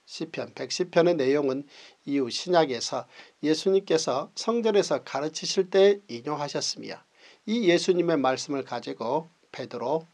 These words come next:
바울 그리고 히브리서 기자가 또다시 인용했습니다. 오직 하나님의 아들로서 대제사장의 직분과 하나님의 어린 양이 되셔서 온 세상을 구원하신 예수 그리스도를 오늘도 찬양합니다. 정말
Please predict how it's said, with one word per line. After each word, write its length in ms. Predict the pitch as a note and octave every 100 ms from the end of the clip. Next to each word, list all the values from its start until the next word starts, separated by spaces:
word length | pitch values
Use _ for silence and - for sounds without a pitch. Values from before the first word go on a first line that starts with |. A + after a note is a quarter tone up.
| _
바울 440 | - B2+ D3+ F#3
그리고 320 | - F3+ F#3+ G3
히브리서 520 | - A3+ G#3+ G3+ F#3
기자가 600 | - B2 A#2 G#2+ C#3+ G3+ -
또다시 600 | - - G#2 - F2 G#3 -
인용했습니다. 840 | G#2+ B2 B2 - C3+ - - - _ _ _ _ -
오직 360 | D#3 D3+ B2 -
하나님의 480 | D#3+ G3 G3 G3+ F#3
아들로서 720 | C#3+ C#3+ D#3+ D3+ - D3+ C#3
대제사장의 800 | - F3+ F#3 F#3 F3+ F3 F3 E3+
직분과 640 | - D#3 D#3 C3+ A2 A#2 - - - -
하나님의 520 | - A3 G#3+ G#3 G3
어린 360 | A#2+ D3 G3 G#3+
양이 220 | G#3 G#3+
되셔서 600 | C3+ B2+ C3 A#2+ C#3 C#3+ - -
온 320 | D3 G#3 A#3+
세상을 560 | G#3+ G3 G3+ F#3 F3+
구원하신 600 | F3 D3 C3 A#2+ - C#3+ G#2+
예수 340 | C3+ F3 -
그리스도를 480 | C#3 A#2+ - A2+ A#2 _ -
오늘도 480 | A#2 A2 G#2 B2+ C3+
찬양합니다. 680 | - C#3 C#3 A#2+ - - - - _ _ _ _ -
정말 400 | C3+ B2 A#2